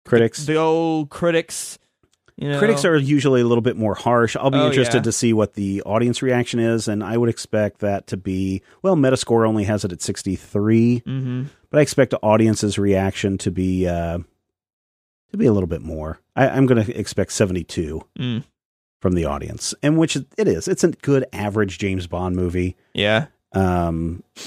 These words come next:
Speaker 1: I think you'll enjoy it. I think it's a nice, I, I really thought Skyfall was a nice ending, but this one kinda wraps it up even more.
Speaker 2: Yeah.
Speaker 1: Ties in a couple of extra things. So yeah,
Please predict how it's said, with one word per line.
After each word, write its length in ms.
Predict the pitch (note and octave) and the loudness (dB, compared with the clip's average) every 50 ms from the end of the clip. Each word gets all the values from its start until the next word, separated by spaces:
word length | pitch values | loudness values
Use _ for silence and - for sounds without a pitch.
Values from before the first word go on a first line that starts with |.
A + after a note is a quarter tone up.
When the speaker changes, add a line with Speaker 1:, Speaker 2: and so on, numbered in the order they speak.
| - - | -6 -6
Speaker 1:
I 60 | A#2+ | -4
think 240 | A#2 - C3+ C3 A#2+ | 0 2 0 2 2
you'll 120 | C#3 A#2+ A2 | 2 2 2
enjoy 360 | G#2+ G2 G2 A2 G#2 G#2+ G#2 | 2 2 2 2 2 4 4
it. 80 | G#2+ G2+ | 2 2
I 80 | F#2+ | 0
think 200 | - - G#2 - | 0 -2 -4 -4
it's 120 | F#2+ - - | -4 -6 -4
a 40 | |
nice, 520 | F#2 F#2 F2+ F2+ F#2 G2 G2+ G#2 G2+ - - - | -4 -2 -2 -2 -2 0 0 -2 -2 -4 -10 -2
I, 120 | - A2+ A#2 | 0 2 2
I 80 | A2 A#2 | 4 2
really 260 | C3 C3+ D#3+ E3+ D#3 | 2 4 4 2 2
thought 180 | - - A2+ G2 | 2 2 0 0
Skyfall 500 | - - - C3+ C#3+ D#3 - B2 A2 G#2 | 0 0 2 2 2 2 2 2 2 2
was 160 | G2+ G2+ F#2 G2 | 2 0 -2 -2
a 40 | |
nice 260 | G2 F#2+ F#2+ F2+ - F#2+ | -4 -2 -2 -4 -4 -4
ending, 260 | F#2 F2+ F#2 G#2+ G#2 | -4 -2 -2 -2 -2
but 140 | G2+ F2+ - | -4 -2 -2
this 180 | A2+ A2+ - | -2 -2 0
one 140 | A#2 G#2+ G#2+ | 0 -2 0
kinda 240 | - - G#2 G2 G2 F#2+ | 0 -2 -2 0 0 0
wraps 340 | F#2 G2+ G2 G2 G2 - | 0 0 0 0 0 -2
it 60 | G#2+ G2+ | -2 -2
up 140 | F#2 - | -2 -2
even 240 | G2 F#2+ E2+ F#2 F2+ | -4 -4 -4 -4 -4
more. 480 | F#2 G2+ G#2+ G#2+ G#2+ G#2+ G#2+ G#2+ G2+ - | -2 0 2 2 4 4 4 2 0 -2
Speaker 2:
Yeah. 180 | - - G2+ A2 - _ _ _ _ _ _ _ _ | -6 -10 -10 -10 -12 _ _ _ _ _ _ _ _
Speaker 1:
Ties 280 | - G#2 G#2 G2+ F#2 G#2+ | -2 0 0 0 0 0
in 80 | G2+ | -2
a 40 | G2 | -2
couple 240 | - - G#2+ - G2+ | -2 -2 -2 -2 -2
of 80 | F#2+ F#2 | -2 -2
extra 300 | F#2+ F#2 - - - F2+ | -4 -6 -6 -12 -14 -14
things. 720 | - - C3+ C3 C3 C3 B2+ B2 B2 B2 A#2+ - - - - | -4 0 2 4 4 4 4 4 2 2 0 -2 -6 -8 -6
So 600 | - - A2+ G#2 G#2 G#2 G#2 G#2 G#2 G#2 G#2+ - _ | 0 2 4 4 6 4 4 4 2 2 0 -4 _
yeah, 360 | E3+ E3+ C3+ A2+ G2+ E2+ | -2 -2 0 -2 -2 -4